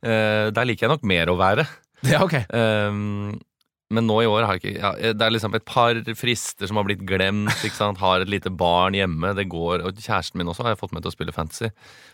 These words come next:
Speaker 1: så hun også er jo veldig på å huske frister og
Speaker 2: Å ja, men
Speaker 1: Så
Speaker 2: likevel så går det i glemmeboka.
Speaker 1: Ja, og da, og da kan jo vi, da blir det jo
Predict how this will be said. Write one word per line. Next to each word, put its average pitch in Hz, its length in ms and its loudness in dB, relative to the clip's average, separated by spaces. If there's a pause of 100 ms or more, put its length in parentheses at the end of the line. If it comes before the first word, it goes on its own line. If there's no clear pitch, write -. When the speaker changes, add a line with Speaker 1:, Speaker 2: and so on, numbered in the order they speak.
Speaker 1:
så 101 80 -2
hun 98 100 0
også 92 240 -2
er 92 140 0
jo 87 240 0
veldig 82 340 -2
på 80 160 -2
å 82 460 -2
huske 87 320 -8
frister 85 420 -8
og 78 140 -6 (180)
Speaker 2:
Å 151 80 4
ja, 202 140 4 (240)
men 151 160 2
Speaker 1:
Så - 20 2
Speaker 2:
likevel 117 320 2
så 120 140 -2
går 101 80 2
det 90 80 -2
i - 20 -2
glemmeboka. 85 400 -4
Speaker 1:
Ja, 123 160 4
og 120 140 2
da, 113 80 4
og 113 60 -2
da 127 120 4
kan 127 140 0
jo 101 80 0
vi, 98 160 0
da 101 160 2
blir 98 180 -2
det 87 80 0
jo 85 60 -4